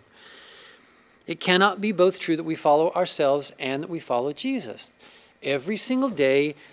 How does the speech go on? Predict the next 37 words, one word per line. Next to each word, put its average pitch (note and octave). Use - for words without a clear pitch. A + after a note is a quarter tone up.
I'm D3
either D3+
going C3+
to B2
follow C3
me G3+
or, D#3
or D3+
him. A2+
And, B2+
and C3
it C#3
is C#3
a C3
clear G3
choice. E3
In C#3
fact, A3
if F3+
I D#3+
am D3
not C#3+
choosing A#3+
to C3+
follow B2+
him B2
moment A#2+
by A2+
moment, B2
consciously, -
then D3+
I B2+
am B2
unconsciously E3
choosing C3+
to C3+
follow C3+